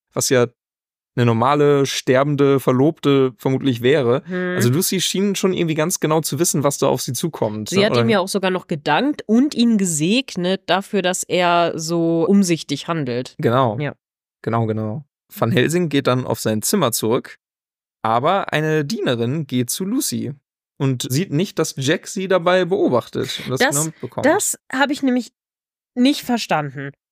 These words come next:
Speaker 2: weil bei mir war das nicht so eindeutig, ob das eine Dienerin war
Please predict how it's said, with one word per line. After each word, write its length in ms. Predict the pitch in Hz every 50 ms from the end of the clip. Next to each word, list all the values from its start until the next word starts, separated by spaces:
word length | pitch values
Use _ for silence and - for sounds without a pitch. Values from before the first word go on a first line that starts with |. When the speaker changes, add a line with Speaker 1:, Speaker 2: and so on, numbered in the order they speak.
| _ _ -
Speaker 2:
weil 140 | 202 202
bei 80 | 214 220
mir 280 | 233 269 311 330 285 240
war 100 | 233 214
das 160 | 214 214 -
nicht 240 | 254 285 339 - -
so 140 | - 269 185
eindeutig, 640 | 220 226 220 214 202 202 196 196 196 196 196 - -
ob 100 | 214 -
das 160 | - 202 -
eine 160 | 185 170 160
Dienerin 540 | 147 147 196 240 320 359 277 180 180 170 156
war 220 | 147 147 175 220